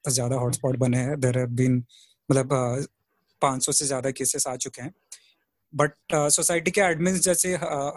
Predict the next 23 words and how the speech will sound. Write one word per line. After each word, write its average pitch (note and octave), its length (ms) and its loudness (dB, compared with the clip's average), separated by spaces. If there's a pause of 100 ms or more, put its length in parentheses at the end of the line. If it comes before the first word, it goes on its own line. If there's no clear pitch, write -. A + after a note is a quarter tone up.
हर D#3 160 -2
हफ्ते D#3+ 440 -4
दो D3 200 2
बार, C#3+ 280 4
uh, B2+ 560 -4
वेजिटेबल C3+ 500 0
ट्रक्स, - 460 2
uh, B2 180 -4
बुला B2 260 0
लेते C3 280 -2
हैं C#3 80 -2
सोसाइटी B2+ 440 -2
के C3 100 0
लिए, B2 220 0 (680)
जो C3+ 160 6
कि C3+ 360 0
already C3+ 440 0
तेलंगाना C3+ 500 -2
गवर्नमेंट C3 380 -2
के D3+ 100 -2
द्वारा C3 240 0
अप्रूव्ड B2+ 400 -4
है। A#2+ 100 0